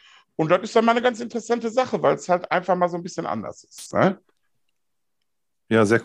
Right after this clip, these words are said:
Speaker 2: cool. Du mit deinem, mit deinem Grillkanal, erzähl mal unseren gena-, also, also es ist ja so, ich glaube, vom Whisky zum Grillen, das ist alles nicht mehr so, nicht so weit weg, so weit auseinander.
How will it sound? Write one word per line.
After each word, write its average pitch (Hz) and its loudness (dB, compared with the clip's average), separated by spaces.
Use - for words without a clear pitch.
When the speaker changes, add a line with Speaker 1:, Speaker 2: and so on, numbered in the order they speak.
Speaker 2:
cool. 80 2
Du 160 6
mit 180 8
deinem, 160 6
mit 156 2
deinem 156 8
Grillkanal, 202 4
erzähl 156 4
mal 190 6
unseren 165 6
gena-, 139 2
also, 139 2
also 123 6
es - -6
ist 143 2
ja 127 6
so, 98 4
ich 107 -4
glaube, 160 6
vom 127 4
Whisky 165 4
zum 127 4
Grillen, 135 6
das 117 2
ist 147 0
alles 135 4
nicht 123 2
mehr 120 4
so, 120 -4
nicht 127 0
so 107 2
weit 95 4
weg, - 2
so 110 -2
weit 110 4
auseinander. 120 2